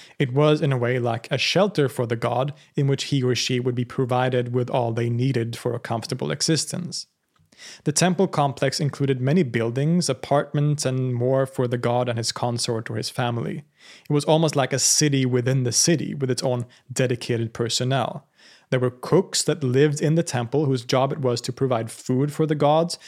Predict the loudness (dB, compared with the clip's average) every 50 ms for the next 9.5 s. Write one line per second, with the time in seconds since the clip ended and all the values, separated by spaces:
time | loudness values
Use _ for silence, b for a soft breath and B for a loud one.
0 | B B B B 0 2 2 2 0 0 -2 -2 -2 0 0 0 0 -2 0 0
1 | 0 0 0 -2 -4 -2 -2 -2 -4 -4 -8 -10 -8 -6 -6 -6 -4 -4 -6 -6
2 | -8 -14 -12 -4 0 2 2 4 4 2 2 0 -2 -2 0 0 0 0 0 -2
3 | -2 0 0 2 2 2 4 4 2 2 2 2 0 -2 B B B B -4 -2
4 | 0 0 -2 0 0 0 0 0 -2 0 2 2 2 2 0 0 0 0 0 0
5 | -2 -2 -2 -2 -2 -2 -4 -4 -2 -4 -2 0 2 2 2 0 -2 -4 -6 -8
6 | -8 -10 -10 -14 _ _ _ _ _ 0 2 2 2 2 -2 -2 0 2 2 2
7 | 2 2 2 4 6 6 6 6 6 4 2 2 2 2 2 2 2 0 0 -2
8 | -2 -4 -4 0 2 2 2 2 0 0 -2 -2 0 0 -4 -4 -4 -6 -8 -2
9 | 0 2 2 2 0 -2 -2 -2 -2